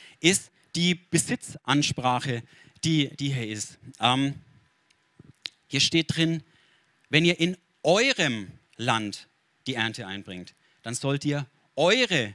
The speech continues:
Felder nicht ganz bis an den Rand abmähen, auch in euren Weinbergen." Hey, ich glaub an, an Gott, den Vater, den Allmächtigen, den Schöpfer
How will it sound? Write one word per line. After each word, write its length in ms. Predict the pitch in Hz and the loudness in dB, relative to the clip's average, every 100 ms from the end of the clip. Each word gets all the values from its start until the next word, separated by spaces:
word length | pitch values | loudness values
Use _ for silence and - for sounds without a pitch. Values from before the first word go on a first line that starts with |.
| _ | _
Felder 460 | - 131 110 107 104 | -8 -4 -4 -4 -6
nicht 240 | 120 - | -6 -6
ganz 240 | 120 131 - | -4 -6 -8
bis 140 | 123 | -8
an 80 | 123 | -6
den 100 | 117 | -2
Rand 240 | 120 151 | -2 -2
abmähen, 480 | 117 107 101 95 92 _ _ _ | -4 -10 -8 -8 -10 _ _ _
auch 180 | 117 123 | -4 -2
in 180 | 135 123 _ - | -4 -6 _ -4
euren 640 | 127 170 196 151 117 98 - | 0 0 0 -2 -4 -4 -10
Weinbergen." 760 | 101 107 110 104 95 90 90 85 _ _ _ - - _ _ _ _ _ _ | -4 -2 -2 -4 -6 -6 -10 -18 _ _ _ -20 -20 _ _ _ _ _ _
Hey, 140 | 147 165 | 0 0
ich 140 | - | 2
glaub 340 | 170 196 226 | 2 4 2
an, 400 | 175 165 160 160 - - | 0 0 -2 -4 -10 -14
an 200 | - 151 | 0 2
Gott, 320 | 151 156 - 175 | 4 0 0 0
den 280 | 151 139 120 | 0 0 -4
Vater, 640 | - 143 165 220 226 226 - 131 | -4 -2 -2 -2 -2 -2 -8 -10
den 140 | 147 147 | -6 -2
Allmächtigen, 680 | 127 131 151 - 160 147 131 | -2 -2 -2 -4 -6 -6 -8
den 160 | 120 | -8
Schöpfer 580 | - - 143 - 113 | -8 -8 -12 -8 -6